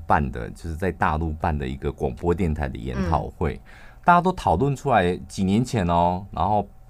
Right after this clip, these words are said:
Speaker 1: 这几年都是讨论出来一个重点，就是广播它是黄昏产业。
Speaker 2: 嗯。
Speaker 1: 就是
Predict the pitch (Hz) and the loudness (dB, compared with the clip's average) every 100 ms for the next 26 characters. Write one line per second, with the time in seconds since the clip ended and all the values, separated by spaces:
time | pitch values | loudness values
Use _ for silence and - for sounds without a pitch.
0 | - - 135 - 76 65 71 85 - 78 | -14 -8 -8 -4 -4 -2 -4 -6 -6 -8
1 | - 90 139 143 123 104 107 160 98 80 | -2 -2 -2 -4 -4 -4 -4 0 0 -2
2 | 64 82 107 95 - - - - - 82 | -4 -4 -4 -6 -8 -20 -20 -8 0 0
3 | 67 113 120 120 110 113 107 80 71 80 | 0 0 -2 -2 -6 -6 -4 -2 -2 -2
4 | 87 85 78 - - 69 - - - 208 | -6 -6 -8 -10 -10 -12 -12 -12 -6 -2
5 | 190 165 180 - - - - - 127 127 | -2 -4 -12 -16 -20 -20 -20 -12 -6 -2
6 | 120 87 | -2 -4